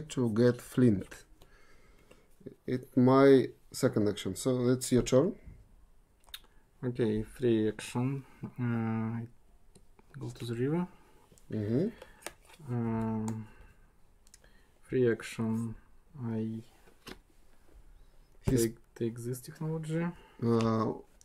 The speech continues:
Speaker 2: Uh,
Speaker 1: and
Speaker 2: but, uh, my first action, I take this card.
Speaker 1: Okay.
Speaker 2: And, uh,
Speaker 1: And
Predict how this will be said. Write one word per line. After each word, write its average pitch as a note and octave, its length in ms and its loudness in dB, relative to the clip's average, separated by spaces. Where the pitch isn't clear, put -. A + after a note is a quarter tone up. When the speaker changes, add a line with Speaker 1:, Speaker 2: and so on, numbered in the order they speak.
Speaker 2:
Uh, - 40 -2
Speaker 1:
and A2 120 0
Speaker 2:
but, B2+ 220 4
uh, A#2 320 2
my A#2 160 2
first D3+ 300 -4
action, C#3+ 360 -6
I A#2+ 140 0
take A2+ 160 -2
this A2+ 240 -4
card. A2 200 -10
Speaker 1:
Okay. A2+ 480 2
Speaker 2:
And, A2+ 220 -4
uh, A#2 340 -6
Speaker 1:
And G#2+ 140 2